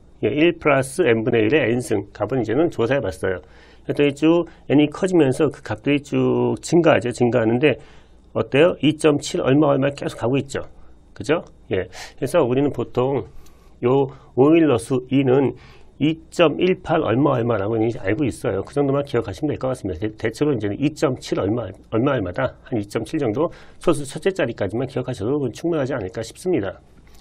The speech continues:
어쨌든 이보다 크고 삼보다 작은 그 수예요. 그렇죠? 예. 자, 좀 더 정확하게는, 예, 보세요.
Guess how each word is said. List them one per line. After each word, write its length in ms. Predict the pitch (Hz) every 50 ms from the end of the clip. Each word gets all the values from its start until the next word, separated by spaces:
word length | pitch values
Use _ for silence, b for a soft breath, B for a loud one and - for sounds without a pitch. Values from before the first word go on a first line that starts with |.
| - -
어쨌든 420 | - - - - 117 127 165 185 B B B B B B
이보다 280 | - 107 107 113 - 98
크고 240 | - - - 143 151
삼보다 320 | 151 - 165 143 135 123
작은 340 | 107 - - 98 95 95 92
그 180 | - - 110 110
수예요. 380 | - - - 185 160 107 82 78 - - - - - _ - - - -
그렇죠? 380 | - - 95 - - - 151 180 - - - - _ _ _ -
예. 100 | 98 87 - B B B B B B B B B B B
자, 200 | - - 151 - b b b b b b
좀 160 | - 202 214 208
더 60 | 202
정확하게는, 720 | - - 143 160 170 - 151 143 147 156 196 196 127 90 - - - - - - - - - - - -
예, 100 | 127 113 104 -
보세요. 260 | - - 117 101